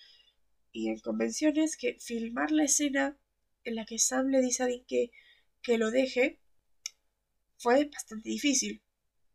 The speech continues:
Por alguna razón, Padalecki se emocionó mucho y tuvo que hacer un esfuerzo para, eh, hacerlo de nuevo,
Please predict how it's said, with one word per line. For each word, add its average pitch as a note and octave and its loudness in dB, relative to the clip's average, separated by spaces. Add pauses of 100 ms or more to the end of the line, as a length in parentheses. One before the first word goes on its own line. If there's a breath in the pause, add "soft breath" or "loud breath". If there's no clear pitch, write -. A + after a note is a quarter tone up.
(480)
Por A#3+ 2
alguna C4 6
razón, C#4 2
Padalecki C4+ 2
se C4 -2
emocionó B3+ 0
mucho C#4+ 0
y B3+ -6
tuvo B3+ 2
que B3 -6
hacer B3 0
un B3+ 0
esfuerzo C#4 0 (960 soft breath)
para, A3+ -2
eh, A3 -12
hacerlo A#3 0
de A3+ 2
nuevo, B3 2